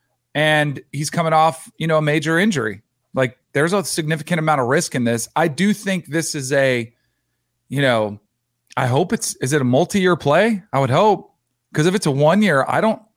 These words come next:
I don't know if this is the one year fix that Notre Dame's thinking will get them back to the playoff conversation, you know, eleven and one, twelve and oh.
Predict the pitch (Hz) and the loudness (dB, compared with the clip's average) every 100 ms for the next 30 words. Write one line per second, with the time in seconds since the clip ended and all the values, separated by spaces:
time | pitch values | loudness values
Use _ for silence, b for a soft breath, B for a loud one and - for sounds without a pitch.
0 | _ _ _ 127 214 240 190 180 - 180 | _ _ _ 0 2 4 4 4 0 -2
1 | 170 139 143 131 147 170 165 143 - - | -2 -2 -2 0 2 2 0 0 -2 0
2 | 190 - - 131 139 139 147 147 127 160 | 0 0 -8 0 0 2 2 0 -2 -4
3 | 165 151 127 131 - 143 131 131 131 131 | -4 -2 0 0 0 0 2 2 2 -2
4 | - b b b b b - 139 120 143 | -8 b b b b b -6 -4 -2 2
5 | 156 135 - 127 117 110 - 113 - 104 | 4 4 2 -2 0 -2 0 -2 -2 -6
6 | 101 127 131 127 135 131 127 123 131 127 | 0 2 2 4 2 2 0 2 2 0
7 | - 131 120 117 131 120 95 | 0 0 2 2 2 2 -2